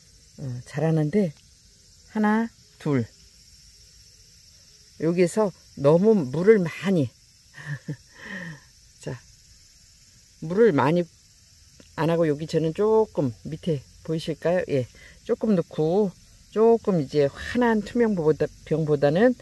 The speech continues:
이렇게 색깔이 있는 병에다가 한 메디 이상 넣으면은 물로, 이게 물을 다 잠궈 놓으면은 물릅니다. 물러. 그렇기 때문에, 어,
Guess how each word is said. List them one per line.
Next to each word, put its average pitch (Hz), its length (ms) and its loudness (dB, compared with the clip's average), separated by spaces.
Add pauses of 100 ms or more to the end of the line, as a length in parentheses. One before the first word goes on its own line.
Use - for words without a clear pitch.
(340)
이렇게 139 220 -8
색깔이 208 460 0
있는 139 260 0
병에다가 135 640 -2 (2750)
한 277 260 2
메디 208 560 4
이상 190 760 0 (720)
넣으면은 185 640 2
물로, 220 440 4
이게 175 240 0
물을 180 260 4
다 156 220 -4
잠궈 175 320 2
놓으면은 175 500 2 (540)
물릅니다. 156 560 4
물러. 131 340 0 (960)
그렇기 180 220 -2
때문에, 175 540 2 (480)
어, 131 300 0